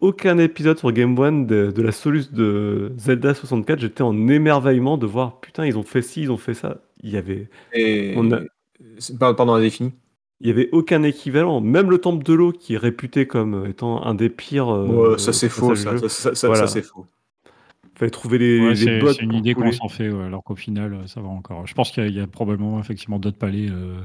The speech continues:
Speaker 3: bien plus
Speaker 2: Ah oui,
Speaker 3: gaspillés
Speaker 2: largement,
Speaker 3: <laughs> dans
Speaker 2: ouais,
Speaker 3: Saga.
Speaker 2: ouais. C'est, je voulais juste te dire, comme, comme j'ai accès au top trois, euh, à l'ancien top trois, c'est dommage, t'avais mis Sin and Punishment,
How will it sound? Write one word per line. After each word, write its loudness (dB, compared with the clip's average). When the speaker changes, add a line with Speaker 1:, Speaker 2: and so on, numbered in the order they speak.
Speaker 3:
bien -2
plus -2
Speaker 2:
Ah 4
oui, 4
Speaker 3:
gaspillés 2
Speaker 2:
largement, 0
Speaker 3:
<laughs> 0
dans -4
Speaker 2:
ouais, -6
Speaker 3:
Saga. -2
Speaker 2:
ouais. -10
C'est, -6
je -4
voulais 4
juste 0
te 4
dire, 2
comme, 2
comme 4
j'ai 4
accès 2
au 6
top -2
trois, 4
euh, 4
à 2
l'ancien 0
top 2
trois, -4
c'est -4
dommage, -2
t'avais -2
mis -2
Sin -2
and 0
Punishment, -2